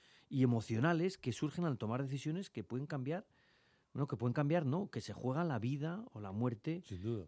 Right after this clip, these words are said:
Speaker 1: del, del paciente, ¿no? Y luego además él confiesa sus errores, la vulnerabilidad, dice, "Me equivoqué con el momento con el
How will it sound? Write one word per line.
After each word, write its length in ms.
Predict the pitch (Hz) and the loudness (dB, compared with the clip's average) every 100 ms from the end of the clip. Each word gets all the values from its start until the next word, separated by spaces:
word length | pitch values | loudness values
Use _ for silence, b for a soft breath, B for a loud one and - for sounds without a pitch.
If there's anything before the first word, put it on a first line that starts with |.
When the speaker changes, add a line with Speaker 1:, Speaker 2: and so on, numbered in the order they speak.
| - | -6
Speaker 1:
del, 600 | 110 113 107 98 95 - | -2 0 0 -2 -6 -8
del 260 | 107 107 - | -6 -4 -4
paciente, 560 | 90 - 151 160 107 | -10 -6 -4 -4 -4
¿no? 140 | 113 - B B | -6 -8 B B
Y 80 | 113 | 0
luego 160 | 143 | 2
además 260 | 175 185 - | 2 0 -2
él 100 | 170 | -2
confiesa 720 | - 123 - 156 190 - 214 - b b b | 0 -2 0 -2 -2 -2 -8 -10 b b b
sus 320 | - 120 - | -8 -6 -6
errores, 420 | 98 143 147 147 | -4 -2 0 0
la 80 | 131 | -2
vulnerabilidad, 840 | 110 113 107 104 98 104 104 131 143 | 0 0 0 0 0 0 0 0 -2
dice, 200 | 123 123 | -2 -2
"Me 120 | 113 | -2
equivoqué 520 | - 117 104 - 139 | -2 0 -2 -2 -6
con 140 | 139 151 | -4 -2
el 60 | |
momento 400 | 151 151 151 139 | -2 -2 -4 -4
con 160 | 143 147 | -4 -2
el 220 | 147 147 | -2 -4